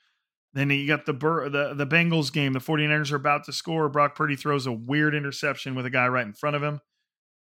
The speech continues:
And then he throws another in the fourth quarter. And in this, you know, I'm not, I'm, I'm done sounding like I'm making excuses for this team,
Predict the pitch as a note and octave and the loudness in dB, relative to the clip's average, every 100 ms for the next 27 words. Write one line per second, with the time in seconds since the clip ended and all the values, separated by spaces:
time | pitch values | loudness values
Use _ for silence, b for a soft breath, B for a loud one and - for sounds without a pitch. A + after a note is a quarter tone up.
0 | _ _ C3 C#3+ D3 C3 C#3+ C3 C#3 C3+ | _ _ -2 0 0 2 0 0 0 0
1 | C3+ B2+ A#2+ D3 C3 - C#3 C3+ B2+ A#2+ | 0 -2 -4 -4 -4 -4 -4 -2 -2 -2
2 | B2 C#3 C#3+ C3+ - - C#3+ G2 F#2 _ | -6 -6 -4 -4 -8 -12 -14 -14 -16 _
3 | _ _ _ _ _ _ _ _ _ _ | _ _ _ _ _ _ _ _ _ _
4 | _ _ _ _ D#3+ F3+ E3 - F3 F#3 | _ _ _ _ 0 4 4 4 2 2
5 | D#3 D3+ D3+ C#3+ F3 E3 D#3+ D3+ D3+ C#3+ | 2 2 4 4 4 4 2 2 2 2
6 | C3+ B2+ B2+ B2+ B2+ - C#3 C3 C#3 - | 0 0 -2 -4 -8 -8 -8 -8 -10 -10
7 | C3+ B2+ - C3+ C3 | -10 -10 -8 -8 -10